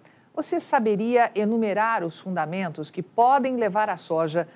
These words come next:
a deixar as mínimas de preço deste ano pra trás e desenhar forte recuperação agora em dois mil e vinte e quatro?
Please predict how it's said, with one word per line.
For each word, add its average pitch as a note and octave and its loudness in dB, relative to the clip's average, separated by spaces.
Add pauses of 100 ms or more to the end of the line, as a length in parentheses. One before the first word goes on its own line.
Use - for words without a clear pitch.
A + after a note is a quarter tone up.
(140)
a F#3+ 4
deixar A3+ 2
as F#3+ -2
mínimas C#4+ 0
de G3 -4
preço G#3 0
deste G3 -4
ano D#3 -4
pra A3+ 4
trás F#3 -2 (380)
e G#3 2
desenhar G3+ 2
forte G3+ -2
recuperação F3+ -6
agora G3+ 0
em G3 -4
dois D#3 -4
mil D#3 -8
e - -8
vinte D3+ -10
e - -20
quatro? - -2